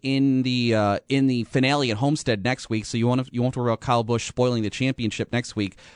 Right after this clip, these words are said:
But, uh, th-, that was a rule for this year, and, and nascar now for next season has even tweaked those rules even more,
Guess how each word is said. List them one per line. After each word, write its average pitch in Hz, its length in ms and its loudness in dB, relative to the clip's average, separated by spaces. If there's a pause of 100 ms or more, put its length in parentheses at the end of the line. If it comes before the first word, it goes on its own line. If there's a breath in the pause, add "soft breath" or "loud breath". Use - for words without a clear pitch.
(180 loud breath)
But, 123 200 4
uh, 113 220 2
th-, 113 160 -12
that 139 180 2
was 143 160 2
a 131 40 0
rule 135 260 0
for 131 140 -2
this 165 280 0
year, 135 160 2
and, 127 160 0
and 123 280 0
nascar 151 520 2
now 143 180 2
for 143 180 0
next 190 220 2
season 135 380 0 (240 loud breath)
has 139 260 2
even 165 300 2
tweaked 175 400 -2
those 147 320 2
rules 151 340 2
even 139 240 2
more, 143 400 4